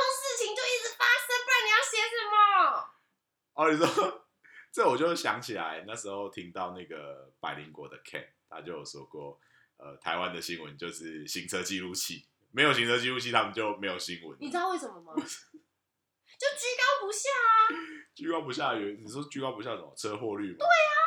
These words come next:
Speaker 2: 我觉得不是吧，是大家把车祸渲染得太夸张了。虽然车祸发生的比率是蛮高的，可是其实也没有到那么高啊，坦白讲。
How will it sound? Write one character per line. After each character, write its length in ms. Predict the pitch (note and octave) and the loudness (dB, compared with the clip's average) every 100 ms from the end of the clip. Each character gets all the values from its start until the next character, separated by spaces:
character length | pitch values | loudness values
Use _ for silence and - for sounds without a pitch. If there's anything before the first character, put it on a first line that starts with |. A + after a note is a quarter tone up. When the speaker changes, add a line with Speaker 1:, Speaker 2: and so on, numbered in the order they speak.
| F5+ | 2
Speaker 2:
我 60 | |
觉 120 | - B3 | 2 0
得 80 | |
不 80 | F#3+ | 0
是 260 | F#3 - G3 | -2 -2 2
吧， 340 | D3 A#2+ A2+ | 6 8 6
是 140 | A2+ - | 2 -4
大 240 | G3 F3 | 2 2
家 60 | D3+ | 4
把 140 | G#2 | 0
车 240 | - B2+ | 0 -2
祸 80 | D3 | -2
渲 220 | - D#3 | -2 -2
染 160 | G#2+ E2 | -2 -6
得 80 | E2 | -6
太 180 | A#2 F#2 | -6 -6
夸 200 | E2+ E2 | -8 -8
张 200 | E2+ E2 | -10 -12
了。 80 | E2+ | -10
虽 180 | - G3 | -2 0
然 200 | E3 D3 | 0 0
车 200 | - D#3 | -2 -2
祸 120 | E3+ | -4
发 140 | D3+ | -4
生 100 | C3 | -4
的 80 | B2+ | -4
比 140 | G#2+ E2+ | -10 -10
率 100 | F#2+ | -10
是 80 | A#2 | -8
蛮 220 | E2 D#2+ | -10 -10
高 240 | D#2+ D#2+ | -10 -10
的， 120 | D2+ | -10
可 20 | D#2+ | -12
是 280 | A2 A2 - _ _ _ _ | -10 -12 -14 _ _ _ _
其 180 | - F#2+ | -14 -12
实 180 | F2+ | -10
也 100 | F2 | -10
没 120 | D2 D#2 | -10 -10
有 100 | D2 | -12
到 160 | D2+ | -14
那 80 | D2+ | -16
么 100 | C2+ | -20
高 120 | - | -20
啊， 180 | - - _ _ _ | -20 -20 _ _ _
坦 140 | E2 D2+ | -16 -12
白 160 | D2 | -14
讲。 200 | C#2+ - | -14 -20